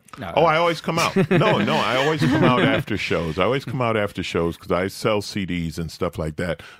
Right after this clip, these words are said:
Speaker 2: The last time I was in Vegas, just a few weeks ago, uh, I was at Brad Garrett's club in the M G M.
Speaker 1: Mm-hmm.
Speaker 2: And Brad's great and the club is beautiful. So after the show, um, I, I do this joke about,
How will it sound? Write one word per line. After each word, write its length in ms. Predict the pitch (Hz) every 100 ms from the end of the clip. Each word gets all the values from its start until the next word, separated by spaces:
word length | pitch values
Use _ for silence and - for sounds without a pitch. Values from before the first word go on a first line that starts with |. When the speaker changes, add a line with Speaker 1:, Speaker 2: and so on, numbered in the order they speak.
| -
Speaker 2:
The 100 | 101
last 340 | 107 135 175
time 140 | - 170
I 40 |
was 100 | 151
in 80 | 120
Vegas, 280 | 107 82 80
just 240 | - 87
a 40 | 87
few 300 | - 110 110
weeks 300 | 104 - 73
ago, 360 | 73 71 73 _ -
uh, 240 | 82 82 80
I 40 |
was 120 | 80
at 160 | 82 76
Brad 320 | 87 90 85
Garrett's 400 | 90 85 80 -
club 460 | - 90 80 76 80 _ _ _ -
in 160 | 87 85
the 160 | 80
M 160 | 80 78
G 180 | 73 69
M. 240 | 71 76 -
Speaker 1:
Mm-hmm. 100 | 107
Speaker 2:
And 160 | 107 85
Brad's 400 | 92 98 98 82
great 300 | - 80 76
and 80 | 76
the 60 | -
club 300 | - 90 82
is 100 | 76
beautiful. 460 | 82 80 71 60 - _ _ -
So 600 | - - 123 98 92 85 -
after 420 | 101 127 - 139
the 120 | 117
show, 800 | 98 - 98 87 78 76 78 - _ -
um, 580 | 80 80 80 78 78 76 _ _ -
I, 160 | 95 92
I 140 | 95 113
do 180 | 113
this 220 | 101 90 -
joke 340 | 90 85 -
about, 420 | 76 82 78 78